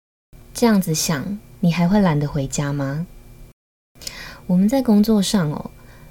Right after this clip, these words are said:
老板常说数字会说话，有没有成效呢？看数字就知道。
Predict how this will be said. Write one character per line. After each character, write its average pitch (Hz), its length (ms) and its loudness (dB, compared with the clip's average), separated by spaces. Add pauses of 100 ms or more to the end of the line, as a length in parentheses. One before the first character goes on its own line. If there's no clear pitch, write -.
老 190 120 2
板 233 160 4
常 165 260 2
说 180 480 2
数 226 200 2
字 208 160 0
会 196 140 2
说 160 300 2
话， - 320 -2 (1120)
有 185 80 4
没 208 100 8
有 247 100 6
成 175 240 4
效 190 240 4
呢？ 165 340 4
看 196 180 4
数 190 180 0
字 170 160 0
就 165 140 2
知 143 220 -2
道。 147 260 -2